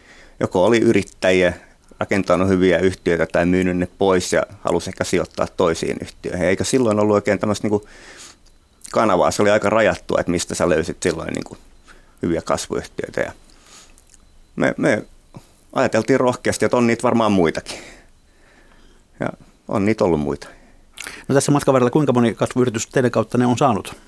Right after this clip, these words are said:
Speaker 2: rahoitusta?
Speaker 1: Olisiko nyt neljäkymmentäseitsemän tai neljäkymmentäkahdeksan? Kaikki on saanut, ketä ollaan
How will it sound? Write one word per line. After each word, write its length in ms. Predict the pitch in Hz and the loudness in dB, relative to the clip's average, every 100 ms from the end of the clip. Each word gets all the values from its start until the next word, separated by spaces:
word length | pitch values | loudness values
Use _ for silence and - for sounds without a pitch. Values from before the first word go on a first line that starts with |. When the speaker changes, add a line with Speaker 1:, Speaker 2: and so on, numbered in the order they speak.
| - _ - - - | -20 _ -8 -8 -4
Speaker 2:
rahoitusta? 540 | 107 101 104 - - - - - - - - - _ - _ _ _ _ _ _ - - - _ - - _ _ - | -4 -4 -6 -8 -12 -12 -16 -18 -20 -20 -20 -20 _ -20 _ _ _ _ _ _ -20 -20 -20 _ -20 -20 _ _ -2
Speaker 1:
Olisiko 280 | 127 - 120 | -2 0 0
nyt 160 | 131 | 2
neljäkymmentäseitsemän 800 | 127 123 117 - 110 - 95 71 | 0 0 0 0 0 -2 -2 -2
tai 120 | - | -2
neljäkymmentäkahdeksan? 800 | 82 78 - - 87 85 - - - - _ _ _ - _ _ - | -2 -4 -6 -2 -2 -2 -4 -12 -12 -20 _ _ _ -20 _ _ -4
Kaikki 1160 | 113 117 - _ _ _ _ _ _ _ - 98 | 0 0 -4 _ _ _ _ _ _ _ -2 0
on 120 | 95 | 2
saanut, 480 | - 101 82 76 - | 2 2 2 -2 -4
ketä 260 | 80 80 | -2 0
ollaan 280 | 82 90 92 | 0 -2 -4